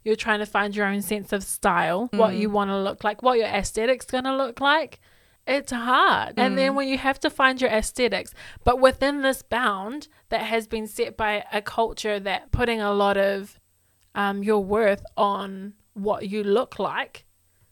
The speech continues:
Speaker 1: and how you dress and how you act, it's a hard line to try and follow.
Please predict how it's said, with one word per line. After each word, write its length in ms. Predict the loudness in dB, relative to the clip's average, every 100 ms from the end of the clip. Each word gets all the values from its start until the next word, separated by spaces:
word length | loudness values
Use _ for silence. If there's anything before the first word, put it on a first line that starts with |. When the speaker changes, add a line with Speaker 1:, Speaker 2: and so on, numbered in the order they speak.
| _
Speaker 1:
and 200 | -8 -6
how 240 | -2 -2 -2
you 200 | -4 -8
dress 380 | -6 -6 -4
and 80 | -4
how 300 | -4 0 0
you 200 | 0 -4 -6
act, 320 | -8 -8 _ -4
it's 480 | -4 _ -20 -20 _ 0
a 80 | 0
hard 320 | 2 -2 0
line 580 | 0 2 0 -2 -8 -10
to 160 | -10
try 300 | -6 -2 0
and 160 | -2 -2
follow. 480 | 0 0 -2 -8